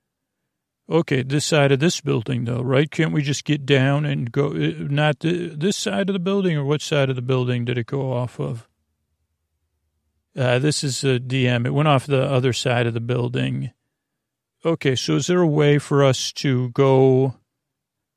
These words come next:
to the other side of the building, either through the building or around the building without being steam-, seen by the steam giant, and search for the wrench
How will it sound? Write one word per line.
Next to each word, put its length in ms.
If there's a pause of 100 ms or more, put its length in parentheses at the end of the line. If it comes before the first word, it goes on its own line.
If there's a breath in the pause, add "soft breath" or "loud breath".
(160)
to 80
the 80
other 200
side 300
of 60
the 80
building, 500
either 380
through 340
the 80
building 500
or 200
around 440
the 60
building 540
without 380
being 200
steam-, 500
seen 380
by 160
the 80
steam 380
giant, 440
and 160
search 440
for 180
the 120
wrench 600